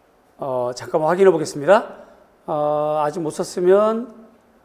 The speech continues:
네, 펜 잠깐 놓고요. 아리스토텔레스, 플라톤, 플로티누스 공통적으로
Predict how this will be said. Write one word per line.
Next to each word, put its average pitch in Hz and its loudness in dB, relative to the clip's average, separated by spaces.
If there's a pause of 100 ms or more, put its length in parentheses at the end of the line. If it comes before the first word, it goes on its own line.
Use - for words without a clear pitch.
(520)
네, 131 -2
펜 190 0
잠깐 185 0
놓고요. 196 2 (640)
아리스토텔레스, 202 0
플라톤, 208 2 (260)
플로티누스 302 0
공통적으로 196 0